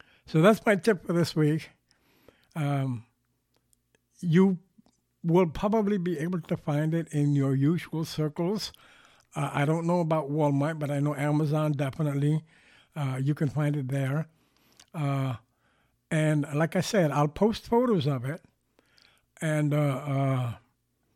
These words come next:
you know, I may even post a link to it on my Facebook page, the Lehigh Acres Secret Food Guy,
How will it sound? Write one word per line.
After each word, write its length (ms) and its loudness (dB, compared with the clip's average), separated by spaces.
you 100 4
know, 140 6
I 120 6
may 160 4
even 260 4
post 260 0
a 60 0
link 280 2
to 200 4
it 180 -6
on 160 2
my 140 2
Facebook 460 -2
page, 380 -2
the 120 -2
Lehigh 320 4
Acres 260 -2
Secret 260 -4
Food 200 0
Guy, 260 -4